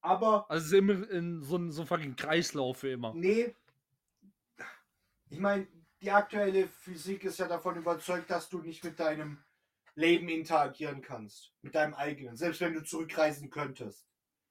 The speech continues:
Speaker 1: Weil
Speaker 2: Äh, legit für mich grad sehr schwierig, äh, zu verstehen.
Speaker 1: Pass auf,
Speaker 2: Äh, also
Speaker 1: ganz einfaches
Speaker 2: m-,
Speaker 1: Beispiel.
Speaker 2: mir das bildlich zu versch-, zu
Speaker 1: Ganz
Speaker 2: weiß-
Speaker 1: einfaches Beispiel. Wir schicken dich fucking zurück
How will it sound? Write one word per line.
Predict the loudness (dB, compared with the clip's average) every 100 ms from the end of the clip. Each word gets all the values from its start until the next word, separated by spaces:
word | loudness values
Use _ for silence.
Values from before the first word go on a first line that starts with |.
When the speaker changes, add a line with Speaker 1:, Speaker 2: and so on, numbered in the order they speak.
| _ _ _ _ _ _ _ _ _ _ _ _ _ _ _ _ _ _ _ _ _ _ _ _ _ _ _ _ _ _ _ _ _ _ _ _
Speaker 1:
Weil | -8 6 8 8 6 2 2 2 -2 -6 -6
Speaker 2:
Äh, |
legit | -2 2 4 4 2
für | 2
mich | 4 2
grad | 4 2 4
sehr | 4 4
schwierig, | 2 -2 -4 -4 -8 -12 _ _ _ -2
äh, | 2 4 2
zu | -2 -4
verstehen. | -2 2 2 2 -2 _ 6
Speaker 1:
Pass | 8 12
auf, | 10 10
Speaker 2:
Äh, | 6 4
also | 4 10
Speaker 1:
ganz | 10 10
einfaches | 6 4 2 4
Speaker 2:
m-, | 8
Speaker 1:
Beispiel. | 10 10
Speaker 2:
mir |
das | 6 4
bildlich | 6 6 6 0 -2
zu | -4
versch-, | -2 -2 -4 -6
zu | -6 -2 8
Speaker 1:
Ganz | 10 12
Speaker 2:
weiß- | 8
Speaker 1:
einfaches | 8 4 2 4
Beispiel. | 4 4 -4 -8 _ _ _
Wir | 0 2
schicken | 2 -2 -4
dich | -8 -2
fucking | 4 4 4 -4
zurück | -2 -4 -2 -2